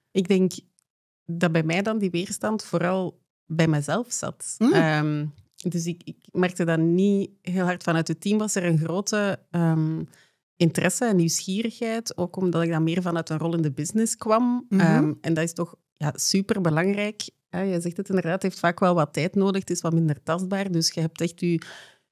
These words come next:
Speaker 1: je relaties met je stakeholders die in de business zitten, is superbelangrijk om iets te kunnen bereiken.
Speaker 2: Mhm.
Speaker 1: En ja, dat was bij mij mijn, mijn,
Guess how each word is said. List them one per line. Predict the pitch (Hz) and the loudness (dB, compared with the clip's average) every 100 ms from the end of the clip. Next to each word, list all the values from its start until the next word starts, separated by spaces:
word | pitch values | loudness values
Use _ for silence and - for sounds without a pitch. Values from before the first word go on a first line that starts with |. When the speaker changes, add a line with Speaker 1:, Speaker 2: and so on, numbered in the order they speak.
| _ _ | _ _
Speaker 1:
je | - 160 | 0 0
relaties | 160 151 180 214 202 | 2 2 2 0 2
met | 175 | 2
je | 160 | 2
stakeholders | - 180 196 208 214 220 - - - - - | 0 -2 0 0 0 -4 -6 -8 -8 -12 -14
die | - 170 175 | -8 -2 2
in | 175 | 4
de | 165 | 4
business | 170 220 208 | 4 2 0
zitten, | 202 214 208 - - | -2 -4 -4 -8 -8
is | 165 - | -4 -2
superbelangrijk | 196 202 185 156 160 196 202 196 - | -2 0 0 0 2 0 -2 -6 -4
om | 165 - | -4 -2
iets | - - | -6 -4
te | 170 | -4
kunnen | - 151 | 0 0
bereiken. | 139 135 156 180 156 196 | 0 -2 -2 -4 0 4
Speaker 2:
Mhm. | 170 170 165 175 - | 6 6 2 -2 2
Speaker 1:
En | 160 156 151 - - | 4 4 2 -4 -6
ja, | 165 175 170 - | 0 0 -2 -8
dat | - 160 | -4 -2
was | 160 - - - - - _ | 0 -2 -8 -12 -20 -20 _
bij | 156 151 151 | -2 0 2
mij | 147 175 | 2 2
mijn, | 185 160 151 147 | 2 0 -2 -4
mijn, | 151 147 139 143 | -4 -4 -4 -6